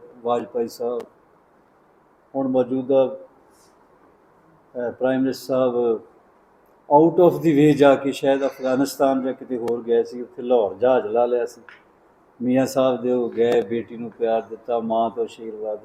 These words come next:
ਲਿਆ। ਬਦਕਿਸਮਤੀ ਇਹ ਕਿ ਉੱਥੇ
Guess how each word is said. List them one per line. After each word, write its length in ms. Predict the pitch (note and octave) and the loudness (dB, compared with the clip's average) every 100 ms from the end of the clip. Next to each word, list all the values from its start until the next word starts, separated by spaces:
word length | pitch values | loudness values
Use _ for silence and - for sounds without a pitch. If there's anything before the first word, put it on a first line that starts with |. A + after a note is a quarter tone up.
| G#2 | -12
ਲਿਆ। 180 | G#2 G#2 _ _ _ _ _ _ _ _ _ _ _ | -14 -14 _ _ _ _ _ _ _ _ _ _ _
ਬਦਕਿਸਮਤੀ 640 | D3 D#3+ - G#3 A3+ F#3+ G#3+ | 0 0 -2 -4 -4 -10 -4
ਇਹ 180 | A3 G#3+ | -2 -4
ਕਿ 160 | G#3+ | -4
ਉੱਥੇ 680 | G#3 F#3+ - G#3+ G3+ G3 G#3+ | -6 -6 -2 2 2 0 -4